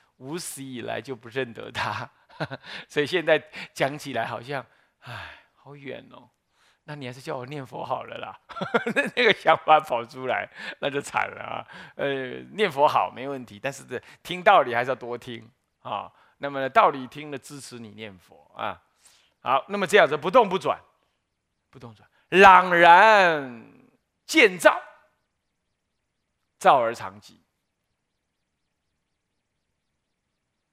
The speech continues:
这个真如心，这个如心，如，这个不动转的这个心性啊，嗯，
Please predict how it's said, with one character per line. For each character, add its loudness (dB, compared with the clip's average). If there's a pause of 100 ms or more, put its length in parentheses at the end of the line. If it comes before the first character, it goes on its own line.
(280)
这 -12
个 -10
真 -6
如 -8
心， -12
这 -18
个 -14
如 -10
心， -10
如， -14 (840)
这 -10
个 -6
不 -18
动 -4
转 -4
的 -12
这 -14
个 -16
心 -12
性 -14
啊， -20 (380)
嗯， -6